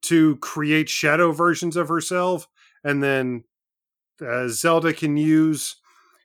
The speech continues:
kind of like, she can detonate the Sheikah runes that she has out on the battlefield.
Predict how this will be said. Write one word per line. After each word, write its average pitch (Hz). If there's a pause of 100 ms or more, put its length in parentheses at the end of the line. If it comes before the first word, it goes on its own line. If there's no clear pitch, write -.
(140)
kind 214
of 165
like, 160
she 185
can 151
detonate 156 (420)
the 143
Sheikah 160
runes 160
that 135
she 139
has 139
out 135
on 127
the 117
battlefield. 165